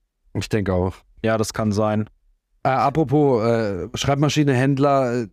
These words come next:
Speaker 1: der Händler war so ein kleiner Punkt, da, da gibt's tatsächlich auch Kritikpunkte, die ich daran äußern muss, und zwar, ähm, der hatte im Original jetzt auch keinen spanischen Akzent oder so, der hat halt, <laughs> „Thank you.“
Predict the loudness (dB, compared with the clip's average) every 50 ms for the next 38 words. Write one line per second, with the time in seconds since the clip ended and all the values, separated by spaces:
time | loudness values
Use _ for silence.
0 | _ -2 -2 0 0 0 0 0 0 2 2 2 2 2 2 0 0 0 0 0
1 | -2 0 0 0 2 2 0 0 0 -2 -2 0 0 0 0 2 2 0 0 0
2 | -2 -4 -2 -2 -2 0 0 0 2 2 0 0 0 -2 -4 -2 -2 -4 -2 -2
3 | -4 -4 -2 -2 -2 0 -2 0 0 0 2 2 2 2 2 2 2 2 2 2
4 | 2 0 0 -2 -2 -2 -2 -2 0 0 0 0 -4 _ _ _ _ _ _ _
5 | _ _ _ 0 2 2 4 2 2 0 -2 -6 _ _ _ _ _ _ -4 -2
6 | -2 -2 -2 0 2 2 2 2 2 0 0 2 2 2 2 2 2 2 2 2
7 | 0 -2 -6 -8 -8 -8 -4 -4 -4 -4 -4 -2 -2 0 0 0 0 0 -2 -2
8 | -4 -4 -4 -2 0 0 0 0 0 0 -2 -2 -2 -2 0 0 0 -2 -2 -2
9 | -2 -4 -4 -2 -2 -4 -4 -4 _ -4 -4 -4 -4 -4 -4 -4 -4 -4 _ _
10 | _ -4 -2 -2 -4 -4 -4 -2 -2 -2